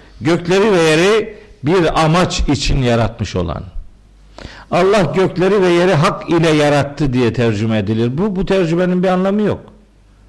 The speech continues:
Bunu kimse anlamıyor yani. Allah gökleri ve yeri hak ile yarattı. N-, ne demek bu?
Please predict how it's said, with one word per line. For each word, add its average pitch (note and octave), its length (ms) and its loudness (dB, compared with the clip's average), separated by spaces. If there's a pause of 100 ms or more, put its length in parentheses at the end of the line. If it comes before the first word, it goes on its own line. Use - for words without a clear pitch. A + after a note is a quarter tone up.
(760)
Bunu F#3 400 0
kimse G#3 280 -2
anlamıyor G#3+ 420 0
yani. E2+ 340 -4 (280)
Allah F3+ 420 2
gökleri E3+ 460 0
ve D#3+ 40 2
yeri F3 320 2
hak D#3 380 -2
ile E3+ 200 2
yarattı. C#3 720 0 (640)
N-, A#3+ 360 -2
ne C4 160 0
demek C#3 420 -2
bu? F#3+ 160 -6